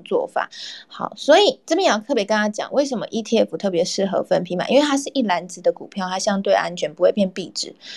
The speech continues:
所以个股的话，如果你要分批买，好，这个股的股票，相对的风险就比E T F高咯，哈，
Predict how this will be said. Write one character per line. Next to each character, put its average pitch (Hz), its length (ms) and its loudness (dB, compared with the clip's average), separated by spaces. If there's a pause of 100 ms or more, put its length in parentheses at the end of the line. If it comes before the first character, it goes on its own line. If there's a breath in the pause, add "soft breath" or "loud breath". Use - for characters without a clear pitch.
(220 loud breath)
所 311 120 6
以 311 60 8
个 320 340 8
股 - 280 -4
的 147 180 2
话， - 320 2 (140)
如 247 120 2
果 247 140 4
你 180 100 -4
要 190 160 0
分 233 300 2
批 226 460 -4 (240)
买， 196 400 0 (100)
好， - 240 -4
这 220 160 4
个 226 220 6
股 151 120 -2
的 160 120 2
股 - 260 -12
票， - 240 0 (380 loud breath)
相 302 200 6
对 330 140 10
的 262 60 4
风 247 180 -2
险 202 160 -2
就 190 100 -4
比 - 120 -6
E - 120 -6
T 190 140 2
F 165 180 2
高 147 220 -2
咯， - 260 -4
哈， - 260 -2